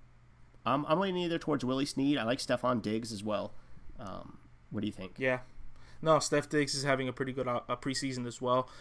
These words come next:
Speaker 2: Uh, what are you thinking about doing here? Do you wanna draft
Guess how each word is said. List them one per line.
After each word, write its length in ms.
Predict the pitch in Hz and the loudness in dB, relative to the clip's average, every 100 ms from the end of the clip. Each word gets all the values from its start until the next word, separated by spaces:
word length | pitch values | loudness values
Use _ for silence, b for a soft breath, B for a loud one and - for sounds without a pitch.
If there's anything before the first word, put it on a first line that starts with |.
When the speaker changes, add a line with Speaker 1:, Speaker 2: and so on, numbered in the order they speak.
| B B | B B
Speaker 2:
Uh, 420 | 123 123 127 123 | 6 8 8 8
what 200 | 127 135 | 6 6
are 40 | 151 | 4
you 60 | |
thinking 280 | 156 156 156 | 2 0 2
about 260 | 139 135 131 | 4 4 4
doing 240 | 143 135 | 2 2
here? 160 | 131 123 | 0 -2
Do 80 | 120 | 0
you 60 | |
wanna 200 | 127 127 | 2 2
draft 400 | 123 123 123 - | 4 4 4 2